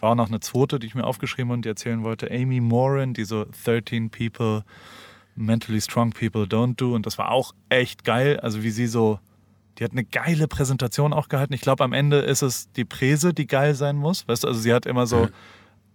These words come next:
Speaker 1: nach acht Minuten hat sie so angefangen, dass sie die Slides falsch bedient hat. Weißt du?
Speaker 2: Ja.
Speaker 1: Und es war dann so, wenn, wenn so jemand so spackig hin und her und was auch immer, und
Speaker 2: Ja.
Speaker 1: dann kam so vier Minuten später so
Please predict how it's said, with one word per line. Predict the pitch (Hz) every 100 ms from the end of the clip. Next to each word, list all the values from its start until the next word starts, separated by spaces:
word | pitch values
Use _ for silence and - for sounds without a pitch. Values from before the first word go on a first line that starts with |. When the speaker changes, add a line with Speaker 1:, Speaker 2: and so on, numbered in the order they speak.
| _
Speaker 1:
nach | - 113 110
acht | 127 -
Minuten | 147 143 151 131
hat | 127
sie | 127
so | 117
angefangen, | 117 131 - 123 120
dass | 117
sie | 113
die | 107
Slides | - 120 127 -
falsch | 113 110 98
bedient | - 101 113 117
hat. | 160 185 - _ -
Weißt | 110
du? | 170 214 _ - - - - -
Speaker 2:
Ja. | 90
Speaker 1:
Und | 123 117
es | 110
war | 120
dann | 123 120
so, | 117 104
wenn, | 113 113
wenn | 117
so | 123
jemand | 123 120 117
so |
spackig | - 131 139 127
hin | 135
und | 120 110
her | 131 135
und | 120
was | 117
auch | 117
immer, | 135 131
und |
Speaker 2:
Ja. | 95
Speaker 1:
dann | 110
kam | - 120 135
so | 120
vier | - 131
Minuten | 127 127 120
später | - 131 135 120
so | 113 113